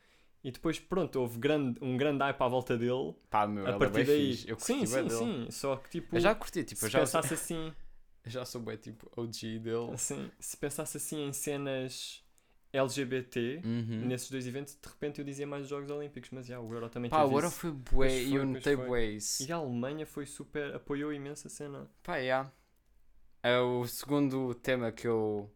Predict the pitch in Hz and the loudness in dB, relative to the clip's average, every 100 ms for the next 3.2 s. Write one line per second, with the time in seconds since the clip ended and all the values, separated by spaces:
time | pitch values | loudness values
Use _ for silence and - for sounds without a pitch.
0 | _ - 123 113 110 113 113 107 110 107 | _ -2 0 0 -2 -4 -4 -4 -4 -4
1 | 113 - 117 120 - - 110 107 - 117 | -8 -2 -2 -2 -4 0 0 0 -2 -6
2 | 113 - 110 110 104 110 104 110 104 - | -6 -8 -6 -4 -4 -6 -6 -8 -10 -12
3 | - - | -16 -16